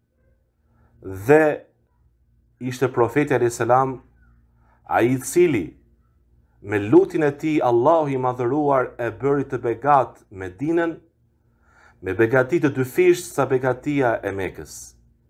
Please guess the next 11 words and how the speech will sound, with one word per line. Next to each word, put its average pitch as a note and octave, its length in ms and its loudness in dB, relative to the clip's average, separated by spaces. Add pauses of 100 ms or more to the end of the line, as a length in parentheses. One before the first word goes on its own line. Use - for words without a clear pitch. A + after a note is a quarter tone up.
(640)
Transmetohet C3 960 2
që A#2+ 100 -6
profeti A#2+ 460 -4
alayhis A2+ 180 -6
salam A2 240 -4
ka G#2 160 -6
thënë C3+ 300 2 (840)
në G2 140 -4
lutjen A#2+ 300 0
e F#2+ 60 -2
tij, B2 260 -2